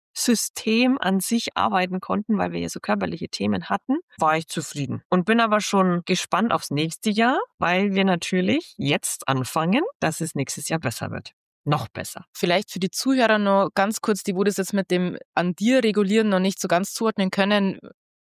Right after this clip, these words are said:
Speaker 2: An was kann man das erkennen, wenn er sich an dir reguliert?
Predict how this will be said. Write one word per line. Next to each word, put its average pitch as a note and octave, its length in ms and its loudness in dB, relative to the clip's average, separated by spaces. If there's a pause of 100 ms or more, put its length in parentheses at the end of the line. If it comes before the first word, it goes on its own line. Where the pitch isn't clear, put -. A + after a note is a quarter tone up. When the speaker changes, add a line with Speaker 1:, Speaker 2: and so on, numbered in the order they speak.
Speaker 2:
An E3+ 200 -2
was F3+ 220 0 (120)
kann G3 140 -2
man F#3+ 120 2
das F3 120 -2
erkennen, E3+ 540 0
wenn D#3+ 120 0
er D#3+ 100 2
sich - 260 -6
an D#3+ 120 -4
dir G3 220 0
reguliert? D#3+ 580 -2